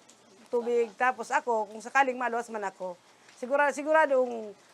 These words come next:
dapat nakabuta. Buda, tigiiwasan ko ang mga tubig na mga rog kayan. Ta, makinuon baga digdi sa,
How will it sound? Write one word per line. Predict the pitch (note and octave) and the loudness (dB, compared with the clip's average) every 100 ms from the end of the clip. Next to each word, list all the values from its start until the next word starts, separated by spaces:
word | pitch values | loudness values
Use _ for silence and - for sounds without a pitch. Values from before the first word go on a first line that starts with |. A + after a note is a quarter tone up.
| _ | _
dapat | C4 B3+ A#3+ | 0 0 -2
nakabuta. | A#3+ A#3+ C#4+ D4 C4+ C4 C4+ B3+ _ - - - _ _ | -2 -2 0 4 6 6 4 -6 _ -20 -20 -20 _ _
Buda, | A#3 C4+ C4 A#3+ A3+ F#3 - | 2 6 8 6 2 -4 -10
tigiiwasan | A#3+ C#4+ D#4 D4 B3 | -6 0 0 0 -2
ko | A#3 | -4
ang | A3 G#3+ | -4 -6
mga | G#3+ | -6
tubig | A3+ G3+ G#3 F#3+ | -8 -6 -10 -10
na | G3+ F#3+ F3+ E3+ | -10 -8 -10 -12
mga | F#3+ G#3 G3 | -6 -4 -4
rog | F3+ | -6
kayan. | F3+ F3 F3 F#3+ | -10 -10 -10 -6
Ta, | A3+ F#3+ F#3+ G3 | -6 -6 -14 -12
makinuon | A3+ C#4 B3+ G#3 | -8 -6 -6 -8
baga | G3 | -10
digdi | F#3+ F#3 | -10 -14
sa, | F#3 F#3 F3 | -12 -12 -12